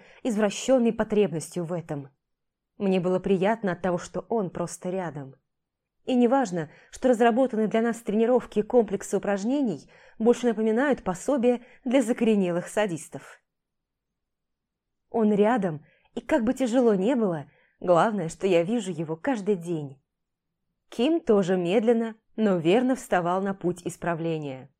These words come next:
Даже попросил у моей горничной прощения и попытался наладить с ней дружеские отношения.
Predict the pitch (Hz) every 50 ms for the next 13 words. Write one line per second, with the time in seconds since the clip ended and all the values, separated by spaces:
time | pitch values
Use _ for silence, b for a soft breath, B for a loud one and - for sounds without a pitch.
0 | _ _ _ _ _ _ _ _ _ _ 202 190 202 202 190 202 - - 196 190
1 | 190 - - 233 247 240 208 196 180 180 185 175 165 165 226 262 247 233 208 -
2 | - 185 175 - 175 180 180 - - 277 262 226 196 170 147 139 139 b b b
3 | b b b b - 269 208 240 - 208 202 208 - 240 285 277 - 311 294 302
4 | 294 254 214 202 190 233 226 - - 214 214 214 214 214 - _ _ _ _ 190
5 | 180 190 160 175 170 - - - 170 165 175 185 175 - - 190 170 151 143 135
6 | 131 127 135